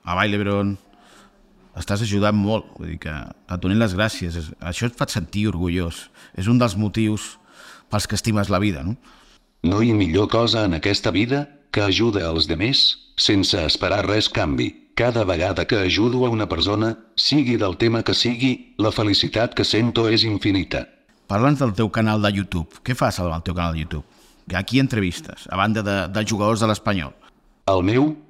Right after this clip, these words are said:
Speaker 2: canal de YouTube faig entrevistes a persones famoses, també a gent que tenen vides interessants. Exposo, sense cap tipus de tabú, tot el que consisteix la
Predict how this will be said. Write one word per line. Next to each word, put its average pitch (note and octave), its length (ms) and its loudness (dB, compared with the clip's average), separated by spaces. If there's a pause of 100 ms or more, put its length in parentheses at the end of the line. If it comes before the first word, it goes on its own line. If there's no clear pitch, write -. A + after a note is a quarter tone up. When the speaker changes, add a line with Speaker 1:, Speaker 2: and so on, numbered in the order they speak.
(120)
Speaker 2:
canal F#2+ 320 2
de G2 80 0
YouTube F#2+ 480 0 (240)
faig B2+ 320 0
entrevistes G#2+ 720 2
a - 80 -4
persones C3 540 2
famoses, F#2 640 0 (180)
també G#2+ 400 0
a B2 80 2
gent G2 300 2
que G2+ 100 0
tenen A2 320 0
vides A2+ 320 2
interessants. A#2 800 0 (260)
Exposo, A2 600 2 (340)
sense G2+ 320 2
cap F#2+ 300 -4
tipus B2 340 0
de A2 80 0
tabú, F#2 380 -2 (180)
tot C3 240 2
el A2 160 2
que G2 140 0
consisteix G#2 720 2
la F3+ 160 0